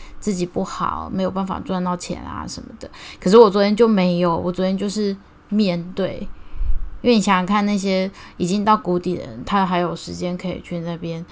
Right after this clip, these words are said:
说，啊，我怎么这么惨啊，我怎么赚不到钱啊？没有，他们没有。所以我就告诉自己必须要有这样子的决心，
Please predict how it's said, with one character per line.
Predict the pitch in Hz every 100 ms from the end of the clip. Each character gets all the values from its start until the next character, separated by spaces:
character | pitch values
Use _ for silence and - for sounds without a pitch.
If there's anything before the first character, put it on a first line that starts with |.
| - - - - - -
说， | - - 170 170
啊， | - 202 190
我 | 185
怎 | 175
么 | 170
这 | 208
么 | 180
惨 | - 180
啊， | 165 165 175
我 | 185
怎 | 180
么 | -
赚 | 190
不 | 175
到 | 190 175
钱 | - -
啊？ | -
没 | 190 180 185
有， | 190 180
他 | 190
们 | 175
没 | 165 160 156
有。 | 160 - - - -
所 | - 202
以 | 190 180
我 | 175
就 | 175 202 202 - -
告 | - 196
诉 | 208
自 | 190 190
己 | -
必 | - 196
须 | 185
要 | 180 -
有 | -
这 | 185
样 | 165
子 | 170 -
的 | -
决 | - -
心， | - -